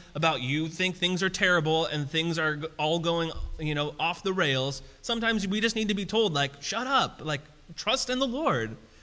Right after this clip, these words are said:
Just listen and look at his faithfulness. He's never failed you. He's never failed anyone.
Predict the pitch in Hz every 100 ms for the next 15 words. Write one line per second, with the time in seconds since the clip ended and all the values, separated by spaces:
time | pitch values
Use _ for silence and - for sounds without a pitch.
0 | - - 226 - - - - - 151 185
1 | 302 - 156 120 135 151 - - - 175
2 | 190 220 262 269 262 - 262 320 - 147
3 | 123 139 151 180 202 214 233 233 262 294
4 | 220 127 107 - - - - - - -
5 | - - 220 214 254 262 269 262 254 254
6 | 311 302 190 110 104